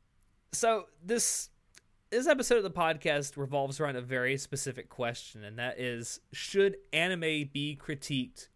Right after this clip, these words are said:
within a vacuum? And what we mean by that is, uh, so occasionally there will be, uh, anime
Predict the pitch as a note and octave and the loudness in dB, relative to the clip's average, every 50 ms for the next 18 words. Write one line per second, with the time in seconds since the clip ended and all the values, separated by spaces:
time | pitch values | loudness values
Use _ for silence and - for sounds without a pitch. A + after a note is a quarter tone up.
0 | _ - B2+ C3+ C3+ B2+ B2 A#2 A#2+ A#2+ - - - A#2 A#2 A2 A2+ A2 G#2+ G#2 | _ -8 -4 -4 -2 -2 -2 -2 -4 -6 -8 -8 -8 -8 -6 -2 0 0 0 0
1 | - - - - - - A2+ - _ _ _ _ _ _ _ _ _ _ _ _ | -2 -8 -20 -20 -20 -20 -20 -20 _ _ _ _ _ _ _ _ _ _ _ _
2 | - C3+ C#3+ C#3+ C#3+ C#3+ C#3 - - _ _ - D#3+ G3 G#3 D#3 G3 F#3 E3+ D#3+ | -2 0 0 0 0 -4 -6 -10 -16 _ _ 0 2 2 2 2 0 -2 -4 -4
3 | E3 E3 E3 D#3+ D3+ C#3 B2+ B2 B2 B2 B2 - - A#2+ A#2 A2 A2 A2+ A2+ - | -4 -6 -4 -2 0 2 2 4 2 2 0 -2 -4 -6 -6 -6 -6 -8 -8 -8
4 | - - - - - - _ _ _ _ _ - B2 B2 B2 A#2+ A#2 A2 A2 G#2 | -8 -8 -10 -14 -20 -20 _ _ _ _ _ -4 -2 0 0 0 -2 -2 -4 -6
5 | - - _ - - G3+ F#3+ F3 F3+ - G#3 G#3+ A#3 A#3+ G#3 F3+ F#3+ F3+ E3 E3 | -8 -10 _ 0 4 4 4 4 4 4 4 4 6 4 2 0 -2 0 2 2
6 | E3 D#3 D#3 D3 C#3+ C#3+ C3 B2+ B2+ B2+ B2 - _ _ _ _ _ - _ _ | 2 2 0 0 0 0 0 0 0 -2 -4 -8 _ _ _ _ _ -20 _ _
7 | _ _ _ _ - - - _ - - _ _ _ - B2 A#2+ A#2 A2+ A2+ A2+ | _ _ _ _ -20 -20 -20 _ -20 -20 _ _ _ -2 0 2 2 2 0 0
8 | - - C3+ C#3 C#3+ C#3+ C3+ B2+ B2 B2 A#2+ B2 B2+ | 0 2 2 2 4 2 2 2 2 2 2 0 -4